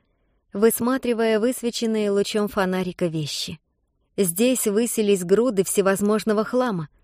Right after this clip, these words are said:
какой обычно можно увидеть на гаражных распродажах. Но было также немало мебели и прочих мелких вещей, вроде латунных каминных щипцов и утюгов — а также стопка картин у дальней стены под окном.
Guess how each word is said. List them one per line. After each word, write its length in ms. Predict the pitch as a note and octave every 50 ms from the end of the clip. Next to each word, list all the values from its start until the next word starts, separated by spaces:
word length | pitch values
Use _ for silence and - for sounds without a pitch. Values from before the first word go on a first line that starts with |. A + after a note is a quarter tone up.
| _ _ _ _ _ _ _ -
какой 360 | - A3 G#3 - A3 G#3 G#3
обычно 440 | G3 F#3+ A#3 A#3+ - - - F3+ F3
можно 360 | F3+ F#3 F#3+ E3 G3+ F#3+ F#3
увидеть 380 | F#3+ F#3 G#3+ A3 F#3+ F#3 - F3
на 80 | F3
гаражных 520 | D#3+ F3+ F3 F3+ F#3+ F#3+ - G3+ F#3+ F#3 -
распродажах. 800 | G3 G3+ - - G#3 G#3 G#3 G#3+ G3 F3 D#3 E3 D#3 - - - _ _ _ _ _ _ _ _ _ _ _ _ _ _ _ _ -
Но 180 | G#3+ A3 A3
было 300 | G#3 G#3 A3+ A3 G#3 G#3
также 340 | - G3 G3+ F#3+ F3 G#3 G#3
немало 440 | G3+ G3+ G3+ G3+ G3+ G3+ G3+ G3+ G3+
мебели 500 | G3+ A3 A#3+ A#3 F3 F#3 E3+ E3 D#3+ D#3 _ _ _ _ _ _ _ _ _ -
и 120 | - A3
прочих 540 | F#3+ - A3+ A#3 A#3 - - A3+ G#3+ - -
мелких 480 | G#3+ A3+ A3+ G3+ F#3 - - F3+ D#3 E3+
вещей, 460 | F3+ F#3 - - - A#3 B3 A#3+ G#3
вроде 320 | F3 F3+ F3+ F3 F#3 F#3
латунных 560 | F3 E3+ F3+ - G3 G3 F#3+ F#3 F3+ F3+ -
каминных 520 | - G3 F3 F3 F3+ F3 F3 E3+ E3+ F3 -
щипцов 720 | - - E3+ - - - - G3+ G3+ A3+ A#3 G#3 - -
и 60 | F3+
утюгов — 720 | E3+ E3 D#3 - - E3+ D#3 D#3 F#3 G3+ A#3 G#3+ - - - _ _ _ _ _ _ _ _ _ _ -
а 140 | - G#3 G3+
также 400 | - A3 C4 C#4+ D4 C#4+ D4+ C#4+
стопка 460 | - - A3+ A3+ A3 - - A#3+ G#3+
картин 520 | - G#3+ G3+ G3 - - A3+ A#3 B3 B3
у 80 | A#3+ A3
дальней 440 | F3+ G3 F#3 F#3+ G3+ G3+ G3+ G3+ F#3+
стены 380 | - - - G3 F3+ F3 E3+
под 180 | - - F3 F3
окном. 440 | E3 - - D#3+ D#3 D#3 D#3 D3+